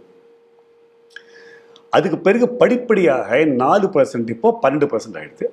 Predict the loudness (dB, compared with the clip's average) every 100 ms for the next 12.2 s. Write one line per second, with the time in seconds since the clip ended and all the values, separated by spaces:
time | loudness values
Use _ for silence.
0 | -8 -6 -6 0 0 0 -2 0 0 2
1 | 0 -2 -4 -6 -6 -8 -12 -8 -2 -2
2 | -2 -8 -20 -20 -20 _ _ _ _ _
3 | _ _ _ -8 -4 0 2 4 4 4
4 | 2 2 0 0 0 -6 -10 -8 -8 -8
5 | -6 0 2 2 -2 -2 -8 -8 -8 -8
6 | -14 _ _ _ _ _ _ _ _ -2
7 | 0 2 2 2 0 0 -2 -2 -6 -20
8 | -20 _ _ _ _ _ 4 6 6 2
9 | 0 -2 -2 -4 -2 0 0 -4 -16 -20
10 | _ _ _ 2 4 2 -2 -6 -6 -6
11 | -6 -20 -4 0 2 2 2 2 2 2
12 | 0